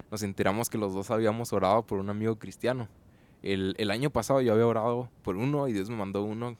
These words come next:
muy querido que también se llama Luis. Si estás escuchando esto, te mando un abrazo, vato. Este,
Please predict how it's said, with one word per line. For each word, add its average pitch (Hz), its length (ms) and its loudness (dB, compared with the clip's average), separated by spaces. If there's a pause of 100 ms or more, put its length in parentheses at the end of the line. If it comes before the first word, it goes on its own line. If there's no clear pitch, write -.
(120)
muy 101 140 -6
querido 110 340 0
que - 100 -12
también 98 280 -10
se 110 80 -6
llama 104 200 -2
Luis. 127 220 -2
Si 117 80 -10
estás 107 200 -4
escuchando 110 400 -4
esto, 110 200 -6
te 110 100 -8
mando 101 260 -4
un 104 80 -6
abrazo, 104 380 0
vato. 107 240 -6 (500)
Este, 104 600 2